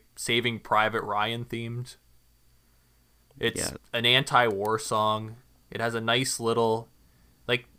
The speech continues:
Speaker 1: and I'm just going off the music video for a sec. It's clip cuts between, like, the beaches of Normandy, and then it's a cut to them dancing in the ballroom.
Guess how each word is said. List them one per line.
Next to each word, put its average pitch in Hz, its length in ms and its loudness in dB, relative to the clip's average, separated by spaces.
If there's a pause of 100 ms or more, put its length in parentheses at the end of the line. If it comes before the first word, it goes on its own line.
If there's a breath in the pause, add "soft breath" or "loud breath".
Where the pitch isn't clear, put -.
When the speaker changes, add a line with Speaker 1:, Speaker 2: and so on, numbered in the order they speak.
(260)
Speaker 1:
and 120 160 4
I'm 123 140 4
just 127 180 -2
going 123 140 2
off 110 140 2
the 107 80 -10
music 98 200 -10
video 104 240 -10
for - 140 -12
a - 60 -10
sec. - 220 -12
It's - 180 -6
clip - 400 -6
cuts - 320 0
between, 117 500 -4
like, 107 440 -2 (540)
the 117 120 -4
beaches 120 420 -6
of 113 100 -4
Normandy, 107 680 -2
and 107 120 -6
then 110 120 -4
it's 107 140 -6
a 110 40 -4
cut - 280 -6
to - 100 -14
them 107 160 -6
dancing 107 400 -6
in 107 80 -8
the 104 80 -6
ballroom. 107 720 -4